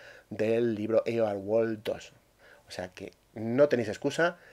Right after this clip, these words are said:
para no visitar, para no escuchar, para no ver todo lo relacionado con, eh, mi proyecto, con esta, podríamos decir ya, marca que es A O R World.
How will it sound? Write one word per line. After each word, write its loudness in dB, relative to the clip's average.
para 8
no 4
visitar, 0
para 0
no -2
escuchar, 2
para 0
no 2
ver 2
todo 10
lo 8
relacionado -4
con, 0
eh, -6
mi -8
proyecto, 0
con -6
esta, -2
podríamos 0
decir 0
ya, 6
marca 2
que -2
es -6
A 4
O 0
R 4
World. -2